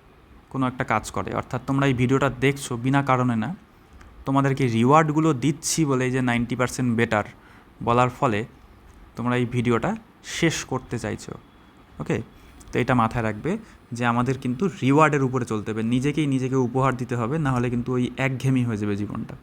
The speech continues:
তো সেটা খুব ইম্পর্ট্যান্ট। ঠিক আছে, আমিও কিন্তু তোমাদের ডোপামাইন নিয়েই খেলা করলাম এতক্ষণ।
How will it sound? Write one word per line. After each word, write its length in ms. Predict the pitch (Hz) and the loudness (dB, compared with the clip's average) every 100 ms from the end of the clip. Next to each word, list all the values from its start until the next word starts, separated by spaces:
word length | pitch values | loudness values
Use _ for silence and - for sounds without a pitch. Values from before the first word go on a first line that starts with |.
| - - - - | -20 -20 -20 -18
তো 60 | - | -10
সেটা 220 | - 127 | -4 -2
খুব 160 | 120 104 | 0 0
ইম্পর্ট্যান্ট। 540 | 101 98 98 95 101 - - - - - | 0 -2 -4 -4 -8 -12 -20 -20 -16 -6
ঠিক 100 | 202 | -4
আছে, 100 | 147 | 0
আমিও 280 | 117 147 170 | 2 2 2
কিন্তু 200 | 147 143 | 0 0
তোমাদের 360 | 135 135 143 | 2 2 2
ডোপামাইন 420 | 120 117 135 139 | 0 2 2 2
নিয়েই 380 | 135 127 131 156 | 2 2 2 0
খেলা 240 | 170 127 113 | 0 0 0
করলাম 300 | 113 107 104 | 0 0 0
এতক্ষণ। 440 | 104 - - 104 | -4 -8 -8 -10